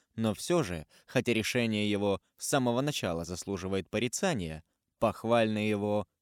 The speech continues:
непоколебимость. А ты каков? Сыновья Гнея Помпея тогда старались прежде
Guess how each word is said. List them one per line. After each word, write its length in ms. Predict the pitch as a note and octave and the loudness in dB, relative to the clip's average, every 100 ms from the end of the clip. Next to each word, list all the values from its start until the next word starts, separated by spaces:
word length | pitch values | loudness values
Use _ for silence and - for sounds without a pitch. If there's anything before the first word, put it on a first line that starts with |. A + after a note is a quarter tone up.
| _ | _
непоколебимость. 1080 | A2+ A2 A2+ - G#2+ B2+ D#3+ F#2+ D2 - _ _ _ _ _ | -6 -4 -6 -4 -2 -2 -2 -4 -8 -14 _ _ _ _ _
А 120 | F3 | -2
ты 200 | - F#3+ | 4 2
каков? 400 | - F2 G2 D#2+ _ _ _ _ _ _ | 2 -4 -4 -4 _ _ _ _ _ _
Сыновья 760 | - C3 B2 C3 B2+ B2+ A#2+ - - - | -4 0 2 2 4 4 2 0 -18 -8
Гнея 440 | G2+ B2+ B2 A#2 | -2 2 4 4
Помпея 560 | A#2+ A2+ G#2 F3 C#3+ E2+ | 4 0 2 4 4 2
тогда 460 | F2 E2+ F#2+ F2+ - - | -4 -2 -2 -2 -6 -14
старались 600 | - F3 D#3 C#3+ C3+ A#2+ | -2 4 6 6 4 0
прежде 560 | - C3+ C3 A2 B2+ | -2 2 2 2 0